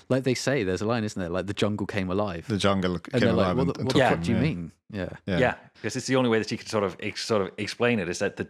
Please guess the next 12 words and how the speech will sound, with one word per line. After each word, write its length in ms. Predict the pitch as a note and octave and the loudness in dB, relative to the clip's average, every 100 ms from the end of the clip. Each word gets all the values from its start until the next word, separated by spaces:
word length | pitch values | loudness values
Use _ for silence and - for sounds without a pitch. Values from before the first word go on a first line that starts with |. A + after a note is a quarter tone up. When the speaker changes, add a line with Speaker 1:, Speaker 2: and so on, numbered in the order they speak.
| - | -4
Speaker 3:
jungle 320 | G#2+ A2 G2+ | -2 0 -2
came 240 | - G2+ | -2 0
alive 240 | F#2 G2 F#2 | 2 2 0
and 100 | F2 | -4
took 160 | A2 | -6
him. 140 | - E2 | -6 -6
And, 340 | E2+ E2 D#2+ - - | -4 -6 -8 -14 -10
um, 540 | F2 E2 E2 E2 E2 - _ - _ | -4 -4 -2 -4 -6 -10 _ -20 _
uh, 180 | E2 E2 - | -6 -4 2
yeah, 160 | A2 | 2
I 40 | F2 | 0
mean, 220 | F2 | -8